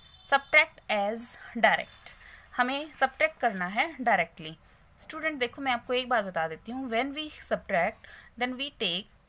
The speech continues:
firstly take, take the value after from,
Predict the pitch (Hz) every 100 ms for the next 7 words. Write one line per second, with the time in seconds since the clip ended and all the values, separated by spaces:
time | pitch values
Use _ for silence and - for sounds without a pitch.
0 | _ - 226 - 269 269 240 214 240 214
1 | 208 180 180 226 320 - - 202 - 269
2 | 339 - - - - 226 165